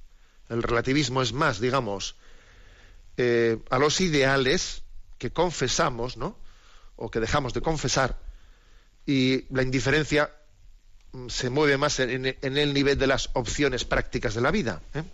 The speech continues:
¿Quién es, quién, quién fue primero? ¿El relativismo o la indiferencia? En un, en un orden lógico,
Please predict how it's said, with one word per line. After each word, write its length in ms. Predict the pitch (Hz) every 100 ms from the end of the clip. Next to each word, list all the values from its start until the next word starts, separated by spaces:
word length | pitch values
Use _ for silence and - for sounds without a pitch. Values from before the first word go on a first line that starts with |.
| - - - - - - - - - - - - - - - - -
¿Quién 200 | 214 190
es, 400 | 180 160 143 -
quién, 200 | - 185
quién 300 | 139 175 175
fue 200 | 147 160
primero? 480 | - 110 90 82 - - -
¿El 180 | 135 131
relativismo 840 | 127 131 127 135 175 190 202 214 -
o 100 | 135
la 100 | 127
indiferencia? 720 | 117 113 120 120 104 92 82 - - - - - - - - - - - - - -
En 120 | 139
un, 220 | 196 190 165
en 120 | 151
un 60 |
orden 400 | 165 160 139 131
lógico, 640 | 147 - 123 - 117 -